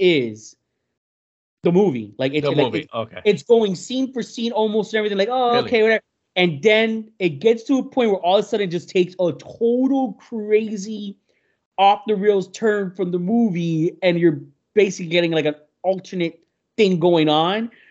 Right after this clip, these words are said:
Speaker 1: But when
Speaker 2: Okay.
Speaker 1: you, when it, when that happens, you go, "Oh, oh, what?" Like, like, it catches you so off guard.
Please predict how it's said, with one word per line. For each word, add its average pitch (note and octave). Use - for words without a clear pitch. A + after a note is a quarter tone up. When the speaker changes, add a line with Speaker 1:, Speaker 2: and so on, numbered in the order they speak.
Speaker 1:
But G3+
when F3
Speaker 2:
Okay. F3
Speaker 1:
you, F#3
when F3
it, D#3+
when D#3+
that G3+
happens, A#3
you F3
go, D#3+
"Oh, G#3
oh, A#2+
what?" D3+
Like, D#3+
like, D#3+
it E3
catches A#3
you G3+
so A3
off B3
guard. A#2+